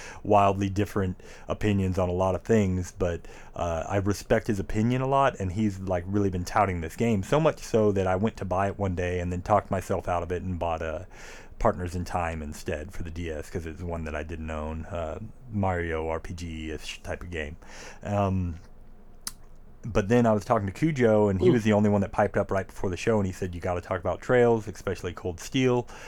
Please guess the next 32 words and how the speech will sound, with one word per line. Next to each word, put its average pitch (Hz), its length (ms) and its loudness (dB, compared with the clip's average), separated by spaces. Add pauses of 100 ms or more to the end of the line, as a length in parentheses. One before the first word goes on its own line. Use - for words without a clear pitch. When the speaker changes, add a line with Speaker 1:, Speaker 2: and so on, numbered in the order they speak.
(200)
Speaker 1:
He 101 140 -2
said, 95 420 2
uh, 85 380 -2 (240)
he 123 140 2
had 117 100 4
never 113 180 2
played 147 240 2
it 127 80 0
before, 120 400 4
and 104 160 4
then 98 80 0
Saiten 104 320 -2
talked 104 220 -2
him 101 80 0
into 92 160 0
getting 117 300 2
it, 98 200 0 (300)
and 98 100 -2
he 98 80 0
said, 95 480 0
"It's - 380 -10
one 101 180 0
of 98 60 0
his 90 180 -4
top - 540 0 (100)
five 95 720 2 (160)
R 98 140 -4
P 98 160 -2
Gs 87 280 -4
of 85 100 -6
all 82 120 -4
time." - 300 -10